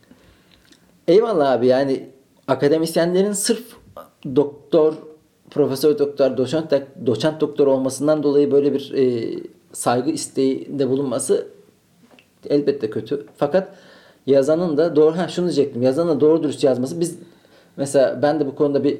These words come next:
sistemde bulundum. Bize de çünkü mesaj çok geliyor işte Twitter'da. Takipçi de olduğun için insan seninle samimi olduğunu düşünüyor. Hiç yazışmasa bile. Gecenin bir yarısı mesaj geliyor bana. "Abi merhaba, bir şey sorabilir miyim?"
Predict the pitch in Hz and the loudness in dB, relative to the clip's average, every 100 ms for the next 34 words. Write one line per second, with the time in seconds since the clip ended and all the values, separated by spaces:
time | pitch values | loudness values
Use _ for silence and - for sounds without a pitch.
0 | - - - 143 147 123 107 123 - - | -6 -6 -2 0 0 0 -4 -6 -10 -10
1 | 135 123 120 113 117 110 110 113 131 - | -2 0 0 -2 -4 -4 -2 -4 -4 -6
2 | 98 90 90 - - - - 95 120 - | -6 -6 -8 -10 -14 -10 -8 -4 -6 -6
3 | 85 113 156 - - - - _ - 160 | -6 -4 -4 -6 -20 -20 -20 _ -2 -2
4 | 170 135 127 120 123 123 120 95 180 208 | -2 -6 0 2 2 2 -2 -4 -8 -10
5 | - _ _ _ - 196 165 156 175 101 | -12 _ _ _ -6 -4 0 -2 -2 -4
6 | 180 180 185 190 135 107 98 90 95 101 | -2 0 0 2 2 0 -6 -8 -10 -8
7 | 151 - 139 - - - 151 131 117 107 | -10 -8 -8 -8 -10 -4 0 0 0 -6
8 | - 85 127 - - _ _ _ _ _ | -6 -6 -8 -12 -14 _ _ _ _ _
9 | _ _ 370 151 202 196 190 190 175 - | _ _ -16 0 2 2 0 0 0 0
10 | - 196 190 185 165 120 101 95 110 190 | -2 -2 0 0 0 -2 -4 -6 -8 -8
11 | - _ _ _ _ _ _ _ 156 175 | -12 _ _ _ _ _ _ _ 0 0
12 | 175 175 151 185 185 165 143 120 104 101 | 2 4 4 2 -2 0 0 0 -4 -10
13 | - | -14